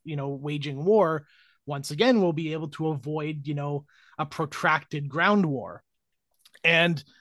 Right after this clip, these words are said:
they began the war by attacking in daylight, uh, Bomber Command did, and there were Canadians involved in this from the very get-go. Not very many, but still some, many who were serving in the R-, R A F itself. And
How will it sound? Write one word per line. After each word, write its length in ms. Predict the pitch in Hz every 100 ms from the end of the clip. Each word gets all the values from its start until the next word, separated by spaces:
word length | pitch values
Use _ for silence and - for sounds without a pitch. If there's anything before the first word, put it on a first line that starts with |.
| _ _ _ _ _ _
they 220 | 170 202
began 320 | 202 170 190 185
the 140 | 165
war 120 | 165
by 140 | 170 165
attacking 500 | 160 - 151 151 151
in 200 | 147 147
daylight, 540 | 214 254 214 123 - - -
uh, 180 | 147 139
Bomber 300 | 139 147 143
Command 400 | 143 139 131 131
did, 240 | 135 190 180
and 160 | 175
there 80 | 170
were 140 | 170
Canadians 580 | 170 165 180 269 190 151
involved 480 | 151 147 156 151 135
in 140 | 147
this 200 | 147 147
from 200 | - 165
the 100 | 156
very 220 | 143 160 143
get-go. 480 | 151 151 135 - 131
Not 220 | 165 151
very 160 | 143
many, 300 | 151 247 170
but 220 | 139 160 -
still 240 | - 170
some, 440 | - 170 156 151
many 180 | 165 170
who 120 | 139
were 100 | 147
serving 400 | 139 - 151 147
in 100 | 139
the 120 | 139 127
R-, 160 | 127 -
R 180 | 139 131
A 120 | 127
F 160 | 131 -
itself. 500 | 113 - 180 - - _ _ - - - _ -
And 340 | 175 180 180